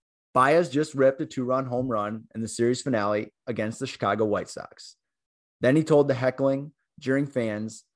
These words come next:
that he'd gotten all of it. He stood, as he's done all weekend, like Russell Crowe in Gladiator, delighting in the sadness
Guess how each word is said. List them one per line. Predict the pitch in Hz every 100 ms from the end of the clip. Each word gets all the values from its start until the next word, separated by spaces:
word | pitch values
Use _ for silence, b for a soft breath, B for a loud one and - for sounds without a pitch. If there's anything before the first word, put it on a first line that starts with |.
| _
that | 110 110
he'd | 107
gotten | 95 85 95
all | 98 110
of |
it. | - - _ _ _ _ _ _
He | -
stood, | 151 - 156 131 135 185 - _ _ _
as | 113
he's | 127 110
done | 131 143
all | 147 156
weekend, | 143 123 107 101 113 120 _
like | 104 107
Russell | 113 120 180
Crowe | - 147 139
in | 151
Gladiator, | 127 117 104 98 92 90 95 _ _ _ -
delighting | 120 131 156 185
in | 190
the |
sadness | 180 - 131 120 98 92 -